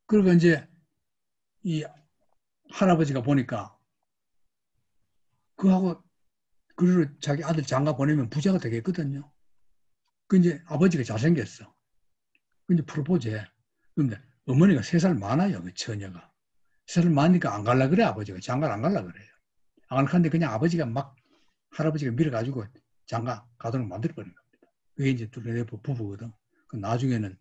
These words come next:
대령까지 올라가서 이제 예편에서 이제 부자로 잘 살다 죽은 거죠. 그럼 그 어머니는 어떤 여자냐? 이 여자가 문제의 여자예요.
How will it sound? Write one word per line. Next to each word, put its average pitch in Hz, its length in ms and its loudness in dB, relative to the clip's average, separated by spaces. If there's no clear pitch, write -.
대령까지 151 640 2
올라가서 127 560 -2
이제 104 240 -6
예편에서 101 800 -8
이제 104 140 -16
부자로 101 380 -12
잘 85 140 -16
살다 92 340 -16
죽은 110 240 -10
거죠. 82 360 -18
그럼 156 180 -2
그 117 140 -4
어머니는 165 360 8
어떤 180 240 4
여자냐? 110 380 0
이 110 140 -4
여자가 120 240 -2
문제의 107 580 -4
여자예요. 82 340 -16